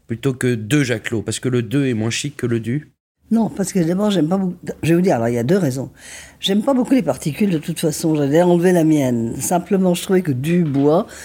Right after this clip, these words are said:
Speaker 2: c'est assez joli, on sort du bois. C'est, c'est un joli nom, bon. Mais la deuxième chose, c'est que je ne savais pas, pendant très longtemps, enfin, j'avais aucune conscience de m'appeler Jacquelot, en plus du Bois-Rouvray.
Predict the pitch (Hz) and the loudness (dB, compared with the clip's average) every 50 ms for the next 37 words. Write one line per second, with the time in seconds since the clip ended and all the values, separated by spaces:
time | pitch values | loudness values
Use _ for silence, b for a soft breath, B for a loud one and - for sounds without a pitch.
0 | B B - 208 185 220 254 - 381 359 311 311 277 254 262 254 233 202 185 - | B B -4 -2 0 0 0 2 2 4 4 4 4 4 4 4 4 2 0 0
1 | 202 185 190 214 240 233 190 175 165 165 190 - - - - - 165 170 - - | 0 0 2 2 2 2 2 2 0 0 -2 -4 -8 -14 -10 -8 -8 -8 -6 -8
2 | - - - - - 151 170 - 185 - 175 175 180 - 180 160 160 170 185 185 | -8 -10 -8 -8 -8 -10 -10 -10 -6 -4 -4 -4 -2 0 0 0 2 2 2 2
3 | 175 151 147 135 135 135 123 - - 147 - - - - - - B B B B | 2 2 0 0 -2 -4 -6 -8 -10 -12 -12 -12 -14 -16 -20 -20 B B B B
4 | B B B B B - 185 190 190 190 208 240 254 285 240 220 - - 247 262 | B B B B B 0 2 4 4 4 4 4 4 4 2 2 0 0 0 0
5 | 294 330 302 - - 185 180 - 202 196 196 196 208 202 185 185 - - 220 214 | 0 0 0 -2 -4 -6 -4 -2 -2 0 0 2 0 0 0 -2 -4 -4 -4 -2
6 | 208 208 202 - _ - 220 202 175 156 - b b b b b b b b b | -2 -4 -4 -6 _ -4 -2 -2 -2 -4 -8 b b b b b b b b b
7 | b b b b - 175 165 143 127 - - 262 233 185 147 - - - 202 269 | b b b b -6 -4 -4 -4 -4 -2 -2 -2 0 0 -2 -4 -4 -4 -2 0
8 | 277 247 175 160 151 143 160 151 151 139 - 190 185 - - 320 339 320 - - | 0 -2 -2 -4 -4 -4 -4 -4 -4 -4 -4 -6 -4 -2 0 0 0 -2 -2 -2
9 | 240 208 185 - - 254 262 294 277 220 180 165 160 160 160 - - 208 247 294 | -2 -2 -2 -2 -2 0 0 2 2 0 0 -2 -2 -4 -4 -4 -2 0 0 0
10 | 294 277 - - _ - 165 156 180 202 - - 285 294 311 202 165 170 - 277 | -2 -6 -10 -18 _ -6 -2 0 0 0 2 2 2 2 2 2 0 0 0 0
11 | 302 240 208 196 190 185 175 180 196 202 208 202 185 175 170 160 160 | 0 0 0 -2 0 0 0 0 0 0 0 2 2 2 0 -2 -4